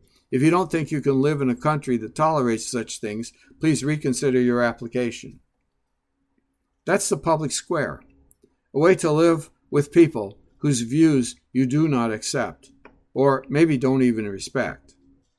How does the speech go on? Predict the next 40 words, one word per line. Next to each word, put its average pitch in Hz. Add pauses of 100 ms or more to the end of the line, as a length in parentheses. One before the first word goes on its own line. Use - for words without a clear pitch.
(420)
But 175
what 185
blew 226
up -
the 160
political 147
system 113 (240)
both 156
in 147
the 135
United 135
States 135
and 165
in 120
Israel, 92 (520)
was 143
when 151
religio-ethnic 151
groups 139 (260)
began 151
to 131
invade 127 (240)
the 131
public 139
square 123 (160)
with 135
their 143
teachings 135 (300)
and 156
to 175
insist 165
that 135
they 147
become 139
the 135
obligatory 131
laws 127
of 113
the 120
land. 135